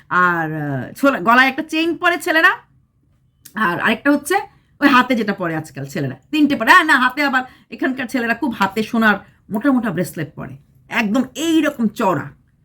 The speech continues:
এতটা চওড়া ব্রেসলেট পরে। হুম, এটা মারাত্মক, মানে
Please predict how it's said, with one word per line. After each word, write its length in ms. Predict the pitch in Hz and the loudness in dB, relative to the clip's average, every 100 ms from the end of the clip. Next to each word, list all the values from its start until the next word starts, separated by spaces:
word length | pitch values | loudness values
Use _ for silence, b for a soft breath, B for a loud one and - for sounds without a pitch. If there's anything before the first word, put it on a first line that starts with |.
| _ | _
এতটা 400 | - 226 240 247 | -2 -2 -2 -6
চওড়া 300 | 240 226 190 | -4 0 0
ব্রেসলেট 340 | 160 151 151 135 | 0 -4 -6 -8
পরে। 180 | 131 139 - _ _ | -10 -12 -18 _ _
হুম, 180 | - - - _ _ _ - | -12 -12 -14 _ _ _ -8
এটা 160 | 147 | -2
মারাত্মক, 600 | 190 208 226 - - 143 | 2 2 0 -4 -12 -8
মানে 280 | 165 175 202 | -4 -2 -2